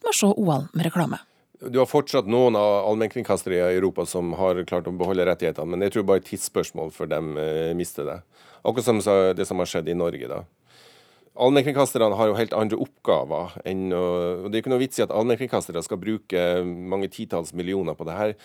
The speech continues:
Speaker 2: hvis vi kan få se det her gratis på andre kanaler.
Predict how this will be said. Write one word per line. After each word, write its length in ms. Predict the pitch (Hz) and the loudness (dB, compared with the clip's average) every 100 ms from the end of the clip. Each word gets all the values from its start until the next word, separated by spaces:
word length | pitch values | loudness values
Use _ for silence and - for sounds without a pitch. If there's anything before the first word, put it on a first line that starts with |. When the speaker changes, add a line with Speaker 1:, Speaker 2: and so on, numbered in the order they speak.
| - _ - | -20 _ -12
Speaker 2:
hvis 240 | 107 127 - | -6 -6 -4
vi 80 | 110 | -6
kan 160 | 98 | -4
få 80 | 92 | -6
se 200 | 92 107 95 | -4 -2 -2
det 80 | |
her 160 | 82 95 | 0 -2
gratis 480 | 90 98 - - 67 | 2 2 2 -8 -14
på 160 | - | -6
andre 240 | 80 85 80 | -4 -4 -8
kanaler. 480 | 78 71 62 98 | -8 -6 -6 -8